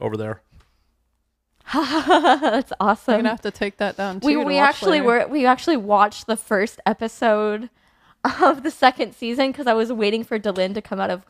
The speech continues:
Speaker 2: the chrysalis and everything. And that episode ends with, like, her hand, like, pretty much, like, pushing on, and I'm just like, "I didn't get to see her yet, you fucks!" And I, I was like, it was, like, time to get ready to go to the airport. So I was like,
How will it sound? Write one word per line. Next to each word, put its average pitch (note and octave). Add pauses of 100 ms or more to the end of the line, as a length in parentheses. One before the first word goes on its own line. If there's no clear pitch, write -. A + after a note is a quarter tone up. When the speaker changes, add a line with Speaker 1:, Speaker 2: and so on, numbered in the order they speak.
Speaker 2:
the G3
chrysalis A3
and A#3+
everything. C#4 (500)
And A#3 (180)
that A3
episode A3+
ends G3+
with, G3+
like, F#3+
her G3
hand, G3
like, E3
pretty F#3+
much, F3
like, E3 (440)
pushing G3+
on, E3+
and F3+
I'm F#3+
just A3
like, A3 (320)
"I C4
didn't -
get D4+
to -
see -
her -
yet, C#4+
you A4+
fucks!" D4+
And C4
I, A#3+
I -
was G#3+
like, F#3+
it E3+
was, F#3
like, F3
time F3+
to E3+
get D3
ready D#3+
to D#3+
go E3
to D#3
the D#3
airport. D3
So F3
I -
was E3
like, -